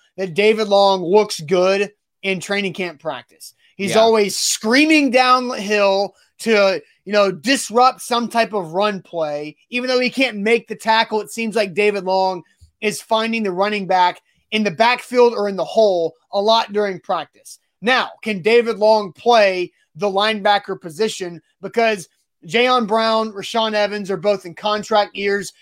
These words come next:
Speaker 1: I highly doubt they're going to sign both of those guys after the season is over. Uh, so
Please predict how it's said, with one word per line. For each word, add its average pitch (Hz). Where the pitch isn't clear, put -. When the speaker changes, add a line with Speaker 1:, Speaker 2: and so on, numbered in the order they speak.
Speaker 1:
I 175
highly 233
doubt 214
they're 196
going 214
to 185
sign 180
both 226
of 202
those 202
guys 190
after 196
the 180
season 175
is 156
over. 196
Uh, 202
so 233